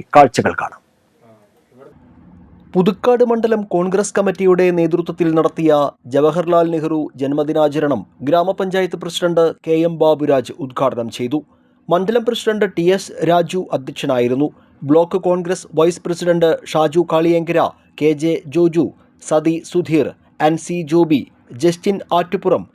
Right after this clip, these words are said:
പി ഡി ജെയിംസ് എന്നിവർ സംസാരിച്ചു. ശിശുദിനത്തോടനുബന്ധിച്ച് അളഗപ്പനഗർ ഗ്രാമപഞ്ചായത്ത് പഞ്ചായത്ത് ഹരിതസഭ സംഘടിപ്പിച്ചു. പഞ്ചായത്ത് പ്രസിഡന്റ് കെ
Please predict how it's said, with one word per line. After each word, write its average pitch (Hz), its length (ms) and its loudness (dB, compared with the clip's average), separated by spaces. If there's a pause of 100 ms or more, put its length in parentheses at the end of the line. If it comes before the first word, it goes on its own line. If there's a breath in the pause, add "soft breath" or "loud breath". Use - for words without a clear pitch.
(240)
പി 160 100 -2 (100)
ഡി 165 80 0 (140)
ജെയിംസ് 180 340 0 (140)
എന്നിവർ 160 340 0
സംസാരിച്ചു. 143 540 0 (1900 soft breath)
ശിശുദിനത്തോടനുബന്ധിച്ച് 233 1120 0 (220)
അളഗപ്പനഗർ 202 680 -2
ഗ്രാമപഞ്ചായത്ത് 190 760 0 (420)
പഞ്ചായത്ത് 190 540 0
ഹരിതസഭ 180 600 -2 (140)
സംഘടിപ്പിച്ചു. 147 540 -6 (440)
പഞ്ചായത്ത് 165 400 2
പ്രസിഡന്റ് 175 380 -2 (100)
കെ 170 80 2